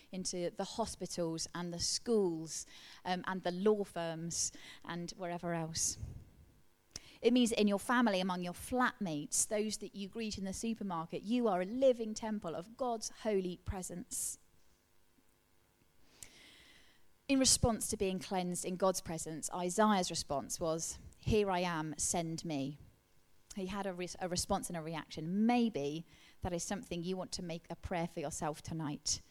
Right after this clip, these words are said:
to ask God to fill you with the Holy Spirit and say, "Lord, here I am, send me." So, God's holy presence, it's powerful,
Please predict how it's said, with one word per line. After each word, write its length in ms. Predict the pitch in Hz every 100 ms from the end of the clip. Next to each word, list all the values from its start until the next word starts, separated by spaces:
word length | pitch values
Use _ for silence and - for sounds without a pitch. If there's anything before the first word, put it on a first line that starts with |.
| - - - _ _
to 140 | - -
ask 180 | 185 -
God 160 | 185
to 80 | 165
fill 300 | - - 185
you 80 | 170
with 100 | 170
the 80 | 160
Holy 260 | 170 160
Spirit 360 | 160 - 160 147
and 120 | 175
say, 220 | - 165
"Lord, 480 | 170 175 165 165 - - -
here 320 | - 185 180
I 80 | 165
am, 380 | 160 151 147 147 - _
send 460 | - - 180 156 151
me." 260 | 147 151 147 - _ - _ _ _ - _ _ - - - _ -
So, 380 | - - 170 170 - - - - - - -
God's 200 | 254 247
holy 240 | - 226 214
presence, 680 | 220 190 165 147 - - - - - - - _ _ -
it's 140 | 190
powerful, 640 | - 220 214 208 226 214 220